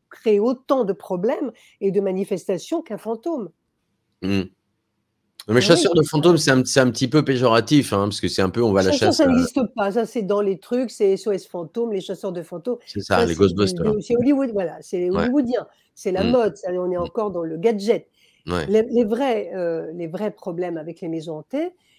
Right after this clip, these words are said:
Speaker 2: Mm.
Speaker 1: c'est que, euh, on cherche des solutions pour essayer d'évacuer ou, ou de trouver une cohabitation possible entre l'esprit qui est là et qui ne veut pas partir
Speaker 2: Mm.
Speaker 1: et qui est là depuis plus longtemps que les occupants et qui a encore des trucs à faire sur place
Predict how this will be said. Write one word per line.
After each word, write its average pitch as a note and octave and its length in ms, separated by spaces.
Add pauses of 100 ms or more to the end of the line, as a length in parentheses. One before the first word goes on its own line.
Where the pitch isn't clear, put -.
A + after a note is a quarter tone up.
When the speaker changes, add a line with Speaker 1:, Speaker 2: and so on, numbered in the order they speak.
(180)
Speaker 2:
Mm. E2 100
Speaker 1:
c'est E3 120
que, - 160
euh, E3 600
on F3+ 120
cherche A#3 340
des F#3 100
solutions F#3 560
pour F#3+ 220
essayer F3+ 480
d'évacuer F#3 640
ou, F3 260 (400)
ou F3+ 80
de F3 140
trouver A3 760 (260)
une E3+ 200
cohabitation G3+ 720
possible F3 480
entre F#3 260
l'esprit G3+ 440
qui - 160
est F3 60
là F3 140
et D#3+ 60
qui E3+ 120
ne D#3 60
veut D#3 80
pas - 120
partir F3+ 540 (100)
Speaker 2:
Mm. F#3 120 (100)
Speaker 1:
et G3 100
qui - 140
est G3+ 40
là G3 100
depuis G3 200
plus G3 200
longtemps F3+ 280
que E3 140
les D#3 80
occupants E3+ 480
et D3 140
qui - 180
a D#3+ 60
encore E3+ 260
des E3 100
trucs D#3+ 240
à E3 60
faire E3+ 180
sur D#3 200
place B3 340